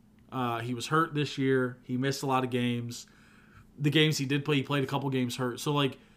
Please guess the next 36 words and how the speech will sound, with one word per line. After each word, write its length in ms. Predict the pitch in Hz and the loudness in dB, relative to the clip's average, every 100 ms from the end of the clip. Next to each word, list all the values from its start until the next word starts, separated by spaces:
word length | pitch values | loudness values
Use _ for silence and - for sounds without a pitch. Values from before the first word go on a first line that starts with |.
| _ - - | _ -20 -10
we 200 | 143 151 | -2 2
haven't 380 | 139 160 185 180 | 6 6 6 2
seen 320 | - 180 160 | 0 2 2
Lamar 360 | 143 139 139 135 | 2 2 2 2
as 280 | 123 127 127 | 2 0 -2
Lamar 320 | 120 120 117 | -4 -2 -4
since 180 | 123 - | -8 -12
twenty 220 | 117 104 | -10 -10
twenty-one. 500 | 110 101 98 98 107 | -10 -10 -10 -12 -14
So 240 | - 139 | -8 0
I 220 | 127 180 208 | 8 8 8
think 220 | 170 147 | 2 2
he 160 | 180 | -4
plays 420 | 175 160 170 190 151 | -2 4 4 4 6
this 240 | 170 - | 6 6
season 580 | 175 170 131 101 107 143 - - - - - - | 0 0 -2 -6 -12 -16 -20 -20 -20 -20 -20 -6
as 280 | 151 147 131 | 0 2 2
a, 340 | 139 131 127 127 - _ - | 2 2 2 -2 -14 _ -2
"Hey, 380 | 170 151 95 - - - - | 2 4 2 -8 -20 -18 -6
this 320 | 120 175 185 | 6 8 8
is 140 | 175 | 2
what 160 | 143 160 | 4 6
I 140 | 151 151 | 6 6
can 180 | 147 131 | 0 0
do 180 | 135 | 0
for 140 | 127 131 | 0 -2
your 180 | 123 113 | -2 -4
franchise. 760 | 120 110 107 - 85 85 - - - _ - - | -6 -10 -10 -10 -14 -14 -18 -20 -20 _ -18 -4
Pay 200 | 160 175 | 2 4
me 120 | 190 | 4
my 180 | 180 160 | 6 4
money 280 | 151 147 139 | 4 2 0
or 80 | 123 | -2
someone 380 | 143 123 113 | -4 -6 -8
else 260 | 101 98 - | -10 -12 -12
will." 320 | 95 78 92 | -12 -12 -16